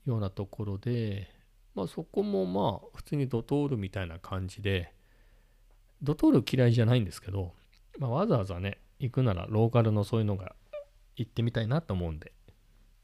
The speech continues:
まあ、ドトールみたいだけどドトールじゃないっていうのが気に入って、そこもローテの一角ですね。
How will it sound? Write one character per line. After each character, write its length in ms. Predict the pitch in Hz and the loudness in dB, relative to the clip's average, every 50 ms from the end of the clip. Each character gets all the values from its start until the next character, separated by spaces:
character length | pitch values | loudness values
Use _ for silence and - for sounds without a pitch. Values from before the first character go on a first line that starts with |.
| _ _ - _ - - _ _ _ _ - | _ _ -20 _ -20 -20 _ _ _ _ -6
ま 60 | 131 | -4
あ、 20 | |
ド 120 | - 123 131 | -2 -2 0
ト 160 | - 160 165 | 2 2 4
ー 40 | 151 | 4
ル 80 | 127 | 4
み 100 | 107 117 | 2 4
た 120 | - 123 113 | 4 4 4
い 40 | |
だ 120 | 104 110 104 | 4 4 2
け 80 | 123 | 4
ど 100 | 120 120 | 4 4
ド 140 | 101 - 101 | 2 2 0
ト 120 | 95 - 113 | 0 2 2
ー 120 | 107 104 | 4 4
ル 80 | 92 85 | 2 0
じ 80 | 90 | 0
ゃ 40 | 87 | 0
な 120 | 90 92 | 2 2
い 40 | 90 | 0
っ 40 | 87 | 0
て 200 | - - - 98 | -2 -8 -10 -8
い 40 | 87 | -8
う 20 | |
の 100 | 85 85 | -6 -8
が 120 | 92 98 - - - - | -10 -10 -12 -16 -20 -10
気 100 | - - | -6 -6
に 140 | 98 92 90 | -4 -4 -6
入 40 | 90 | -6
っ 20 | - | -10
て、 300 | - _ - 98 101 - | -12 _ -8 -8 -8 -8
そ 120 | - - | -12 -10
こ 120 | 110 - 107 | -6 -4 -2
も 140 | 98 98 98 | -2 -2 0
ロ 120 | 101 98 | 0 -2
ー 40 | 95 | -2
テ 100 | - 87 | -4 -6
の 140 | 82 85 - - - | -10 -12 -14 -10 -10
一 160 | 107 - - _ _ _ _ | -10 -10 -10 _ _ _ _
角 280 | - 101 - - 101 | -8 -6 -4 -4 -4
で 100 | 98 95 | -2 -4
す 120 | 90 - - | -4 -6 -8
ね。 200 | 95 90 - | -10 -10 -10